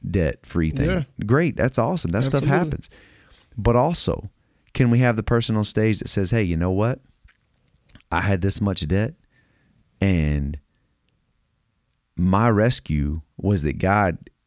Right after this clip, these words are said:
Speaker 1: convinced me that I was making bad decisions with money. So you know what?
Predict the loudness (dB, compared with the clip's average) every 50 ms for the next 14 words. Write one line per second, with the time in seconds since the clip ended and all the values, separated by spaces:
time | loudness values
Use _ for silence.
0 | _ _ -2 -2 0 0 2 0 0 -2 -2 -2 0 0 0 0 0 2 2 2
1 | 2 2 2 0 0 0 0 0 -2 -2 0 0 0 2 2 2 0 0 -2 -4
2 | -2 -2 -2 0 0 -2 -2 -4 -4 -4 -2 -2 -2 -4 -4 -8 -12 _ _ _
3 | _ _ _ _ _ _ _ _ _ _ _ _ _ -12 -6 -2 0 2 2 2
4 | 2 2 2 0 0 -2 -4